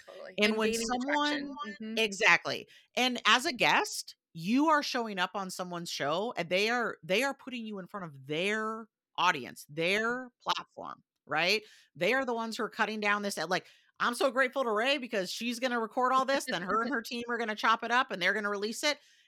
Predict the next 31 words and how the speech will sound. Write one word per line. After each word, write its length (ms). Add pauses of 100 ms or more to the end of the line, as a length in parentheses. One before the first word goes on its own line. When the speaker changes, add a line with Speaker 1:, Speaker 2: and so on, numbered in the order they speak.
(120)
Speaker 2:
And 120
then 160
the 100
least 560
I 160
can 220
do 260 (560)
is 140
be 160
sharing 560
that 280
across 520
my 180
channels, 640 (340)
tagging 460
her, 340
putting 240
in 140
an 120
e-newsletter. 720
You 140
know, 260
we 180
do, 200
like, 160
Spotify 500
playlists 460
of 100
all 140
our 120
client 380